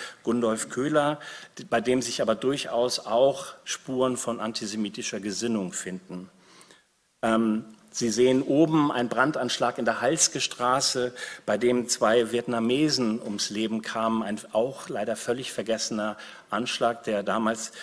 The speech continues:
von der, äh, von der Gruppe um Manfred Röder begangen wurde. Ähm, <clears throat> Nun würde man erwarten, dass eine solche Gewaltwelle bei den Sicherheitsbehörden Unruhe verursacht, tut sie auch zunächst,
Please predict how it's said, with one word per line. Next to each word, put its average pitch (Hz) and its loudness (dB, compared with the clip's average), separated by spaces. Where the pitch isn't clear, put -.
von 110 -2
der, 104 -2
äh, 104 4
von 107 -2
der 101 0
Gruppe 120 -2
um 104 2
Manfred 110 0
Röder 110 2
begangen 85 -8
wurde. 85 -10
Ähm, 120 2
<clears throat> 190 6
Nun 143 10
würde 185 10
man 170 8
erwarten, 147 6
dass 151 2
eine 127 4
solche 131 4
Gewaltwelle 139 4
bei 123 4
den 117 0
Sicherheitsbehörden 127 0
Unruhe 165 6
verursacht, 156 2
tut - -2
sie 190 0
auch 165 2
zunächst, 160 0